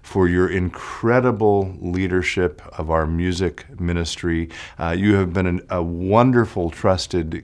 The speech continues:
colleague, an exceptional musician, and a dynamic leader, and we will all miss you.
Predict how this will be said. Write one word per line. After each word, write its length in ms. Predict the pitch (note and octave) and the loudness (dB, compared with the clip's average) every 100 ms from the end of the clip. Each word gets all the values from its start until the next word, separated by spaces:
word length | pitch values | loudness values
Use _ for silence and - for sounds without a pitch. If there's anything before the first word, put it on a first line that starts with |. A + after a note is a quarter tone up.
| - | -12
colleague, 520 | - G2+ G2 F#2+ F2+ - - - | 0 2 2 0 -2 -8 -20 -10
an 120 | F2+ | -4
exceptional 1040 | E2+ - - - C3+ B2 - G2+ F#2 E2+ E2+ G2 | -4 -4 -4 0 2 2 0 -2 0 -2 -4 -4
musician, 600 | F2+ E2 F2 E2 F2+ D#2+ | -2 0 0 0 -4 -2
and 180 | F2 | 0
a 80 | F2 | 0
dynamic 840 | E2+ F2+ E2+ F2 G2 G2+ F#2 D#2 E2 | 0 0 2 0 2 2 0 -4 -4
leader, 460 | E2 D#2+ D#2+ D#2+ - - - | -2 0 0 -2 -6 -20 -6
and 280 | F#2 F2 F2+ | -2 -2 2
we 220 | A2 A2 | 4 4
will 340 | F#2+ F2+ F2 - | 2 2 0 2
all 520 | G2 G#2 G#2 G2+ - F2+ | 6 8 8 6 -2 -4
miss 340 | F2+ D#2+ - | -2 -2 -4
you. 260 | D2 D2 | -6 -6